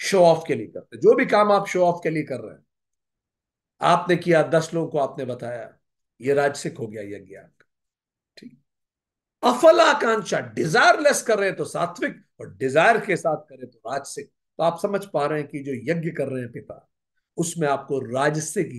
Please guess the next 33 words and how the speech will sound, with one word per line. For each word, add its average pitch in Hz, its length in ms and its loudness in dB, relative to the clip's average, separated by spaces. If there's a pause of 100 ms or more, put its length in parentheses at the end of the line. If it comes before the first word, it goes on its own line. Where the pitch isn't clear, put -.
यज्ञ 127 300 -4
की 117 180 -16
सुगंध 95 380 -16
आ 80 60 -20
रही - 160 -20
है, - 60 -20 (800)
ठीक। - 240 -20 (580)
और 160 120 -2 (140)
तामसिक 196 520 0
यज्ञ 226 220 2
क्या 220 180 0
होता 214 200 0
है? 123 140 -6
विधिहीनम, 180 960 -2 (1500)
गलत 175 380 4 (380)
उद्देश्य 139 520 -2
से - 160 -12
जो 120 140 -10
आप 117 220 -14
कर 104 60 -20
रहे - 120 -20
हैं, - 120 -20 (1400)
मंत्रहीनम, 233 1200 4 (680)
बेमन 226 400 6
से 226 160 0
कर 127 180 -6
दिया 90 220 -20
है, - 60 -20 (180)
अब 165 160 -2
बिठा 190 320 4
ही 220 180 4
लिया 240 280 2
है, 202 180 -4